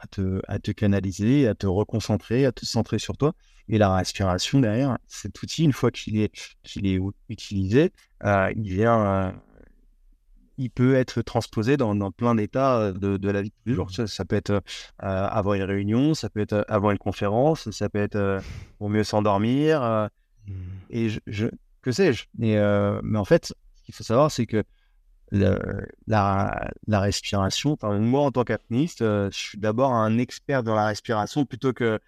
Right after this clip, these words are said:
Speaker 1: expert dans la non-respiration, tu vois. C'est,
Speaker 2: Hmm.
Speaker 1: et c'est grâce à la respiration qu'on arrive à retenir notre respiration.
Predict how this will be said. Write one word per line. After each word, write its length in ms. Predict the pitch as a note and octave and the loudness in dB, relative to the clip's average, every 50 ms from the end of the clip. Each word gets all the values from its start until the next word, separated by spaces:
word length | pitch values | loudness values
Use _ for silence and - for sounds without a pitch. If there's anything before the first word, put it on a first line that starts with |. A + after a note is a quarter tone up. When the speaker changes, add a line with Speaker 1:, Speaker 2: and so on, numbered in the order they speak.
| _ _ _ _ - A2 A2 | _ _ _ _ -4 -2 -2
Speaker 1:
expert 400 | A#2 A2+ - - - C#3 C3+ B2 | -2 -2 -4 -4 -2 0 2 2
dans 100 | A2+ A2 | 2 0
la 140 | G#2+ G#2 A2+ | 0 0 2
non-respiration, 800 | C3+ D3+ D#3 C3+ B2 G#2+ - - B2 A2 G#2+ G2+ - A2 G2 | 2 2 2 2 0 -2 -4 -4 -2 -2 -2 -4 -6 -10 -10
tu 120 | F#2 - A2 | -8 -4 -4
vois. 100 | A2+ B2+ - _ | -4 -4 -6 _
C'est, 340 | - - A2 G2+ G2 G2+ G2+ | -12 -6 -4 -4 -2 -4 -4
Speaker 2:
Hmm. 60 | G2+ G2 F#2+ F#2 F#2+ - | -8 -10 -14 -16 -14 -12
Speaker 1:
et 60 | A2+ | -12
c'est 180 | G#2+ - - B2 | -8 -6 -6 -4
grâce 320 | A2+ B2+ C3 E3 F#3 - | -4 0 0 0 0 0
à 60 | - C3+ | 0 2
la 100 | B2+ B2 | 2 2
respiration 560 | B2+ A#2+ - - C3+ B2+ B2+ A#2+ - - F#3+ | 2 0 0 0 2 2 2 0 0 -2 -2
qu'on 160 | - - B2 | 0 0 2
arrive 240 | A#2 B2+ D#3+ G3 D#3 | 2 2 2 0 0
à 60 | B2 | -2
retenir 300 | G#2+ A2 G#2 - B2 A#2 | -2 -4 -4 -4 -2 -2
notre 180 | A2 G#2+ G2+ - | -2 -2 -4 -6
respiration. 500 | G#2 G2+ - - A2+ G#2+ G2+ - - - | -8 -10 -6 -4 -4 -4 -4 -6 -10 -14